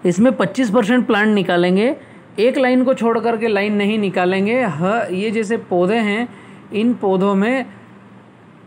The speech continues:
मैं आपको थोड़ा सा समझा देता हूँ। एक लाइन का अगर यह पौधा निकाला है तो अगली लाइन का यह पौधा निकलेगा।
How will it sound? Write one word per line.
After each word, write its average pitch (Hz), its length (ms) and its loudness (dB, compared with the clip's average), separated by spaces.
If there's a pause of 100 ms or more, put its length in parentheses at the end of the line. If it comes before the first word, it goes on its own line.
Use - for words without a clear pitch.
(460)
मैं 175 140 -4
आपको 185 240 -2
थोड़ा 185 220 -2
सा 190 100 0
समझा 180 300 0
देता 170 220 0
हूँ। 196 200 -2 (440)
एक 233 200 0
लाइन 220 280 0
का 233 180 0 (140)
अगर 202 320 -2 (300)
यह 202 280 0
पौधा 214 320 0
निकाला 196 420 0
है 208 200 0
तो 247 140 -2
अगली 185 340 -2
लाइन 208 260 0
का 240 120 -2
यह 190 280 0
पौधा 175 300 0
निकलेगा। 135 500 -4